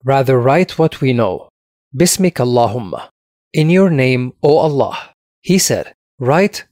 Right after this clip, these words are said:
'From Muhammad, the messenger of Allah.'" They said, "If we knew that you were the messenger of Allah, we would have followed you. Rather, write your name and the name of your father." So the Prophet, peace be upon him, said, "Write,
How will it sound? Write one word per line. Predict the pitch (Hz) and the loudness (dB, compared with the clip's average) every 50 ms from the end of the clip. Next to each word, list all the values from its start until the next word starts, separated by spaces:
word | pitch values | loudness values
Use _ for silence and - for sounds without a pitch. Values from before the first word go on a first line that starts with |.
| _ _ _ | _ _ _
'From | - - - 131 127 127 | -10 -4 -2 -2 -2 -2
Muhammad, | 123 117 - - 147 151 165 170 180 175 170 - - - | -2 -4 -4 -2 -2 -2 0 0 0 -2 -2 -8 -12 -10
the | 123 120 | -8 -4
messenger | 110 117 139 - - 151 139 139 139 139 | -2 -2 -2 -2 -2 -2 0 0 0 0
of | 139 123 | 0 0
Allah.'" | 123 135 131 131 - - - - - _ _ _ _ _ _ _ _ _ - | -2 -2 -2 -2 -2 -2 -4 -8 -14 _ _ _ _ _ _ _ _ _ -8
They | 123 120 151 175 | -4 -2 0 0
said, | 170 - 160 104 - - - _ _ _ _ _ - | 0 0 -2 -2 -4 -6 -12 _ _ _ _ _ -6
"If | 143 120 - - | -6 -6 -4 -2
we | 135 143 165 185 | 0 0 0 2
knew | 190 185 185 190 139 110 98 104 | 2 2 2 2 2 0 0 -2
that | 113 104 98 - - | -2 -4 -4 -4 -4
you | 131 135 | -4 -2
were | 147 165 170 165 | 0 2 2 2
the | 143 127 117 120 127 | 2 0 0 0 0
messenger | 135 - - 147 131 135 131 127 | -2 -2 -2 -2 0 0 2 2
of | 127 117 | 0 0
Allah, | - 127 127 127 156 175 185 170 - - _ _ _ _ _ _ | 0 0 0 0 0 0 0 -2 -4 -10 _ _ _ _ _ _
we | 151 151 165 | 0 0 2
would | 175 156 165 165 147 | 2 2 0 0 0
have | 139 147 143 | -2 -2 -2
followed | - - - 170 170 123 113 - - | -2 -2 -2 0 0 0 -2 -6 -8
you. | 80 67 53 - _ _ _ _ _ _ _ - | -12 -14 -14 -14 _ _ _ _ _ _ _ -6
Rather, | 117 123 135 147 151 160 175 175 170 - _ _ - | -2 0 0 2 2 2 2 0 0 -4 _ _ -4
write | 139 131 147 175 180 - | -2 0 0 0 0 0
your | - 202 202 | 0 2 2
name | 190 160 123 117 113 107 110 117 _ _ _ _ - | 2 0 0 -2 -2 -4 -8 -12 _ _ _ _ -6
and | 135 123 123 | -4 -4 -2
the | 113 117 110 120 | -2 -2 -2 0
name | 131 147 151 | 0 0 0
of | 165 156 139 | 0 0 0
your | 127 123 120 | 0 0 0
father." | 120 - - 110 110 104 - - - - _ _ _ _ _ | 0 -2 -2 -2 -2 -2 -4 -8 -12 -14 _ _ _ _ _
So | - - - 139 131 | -8 -4 -2 0 0
the | 117 120 - - - | 0 -2 -2 -2 -2
Prophet, | 147 165 - 202 190 - - | -2 0 0 -2 -4 -4 -4
peace | - 170 151 - | -4 -4 -4 -2
be | - 143 135 | -2 0 0
upon | 123 - - 143 139 | 0 0 -2 -4 -2
him, | 123 123 98 71 - - | -4 -4 -6 -8 -12 -12
said, | - - - 123 120 127 - _ _ _ _ _ _ _ _ _ - | -8 -6 -4 -4 -4 -6 -10 _ _ _ _ _ _ _ _ _ -8
"Write, | 123 113 123 139 165 190 - - - - | -2 0 2 2 2 0 -2 -6 -14 -20